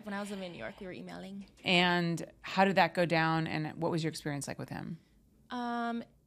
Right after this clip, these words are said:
Speaker 1: how it went down, let's see, uh, about five months into moving to L A, he basically said, "You have to live near Woodland Hills or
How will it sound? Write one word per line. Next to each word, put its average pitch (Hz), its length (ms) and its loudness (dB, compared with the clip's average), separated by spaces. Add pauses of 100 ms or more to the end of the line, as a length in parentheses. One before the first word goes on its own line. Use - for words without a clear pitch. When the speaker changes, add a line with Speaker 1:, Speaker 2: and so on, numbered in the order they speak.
(240)
Speaker 1:
how 254 460 -10
it 269 160 -14
went 254 160 -10
down, 247 400 -2
let's 240 200 -6
see, 214 140 -4
uh, 214 480 2
about 208 320 -2
five 233 240 2
months 233 260 -2 (120)
into 226 680 0
moving 220 300 0
to 226 80 -4
L 214 180 0
A, 190 240 0
he 226 140 -2
basically 202 340 2
said, 190 380 -2 (120)
"You 185 200 -4
have 180 160 -2
to 170 180 -4
live 170 240 -4
near 160 180 -4
Woodland 160 320 -4
Hills - 280 -4
or 73 320 -4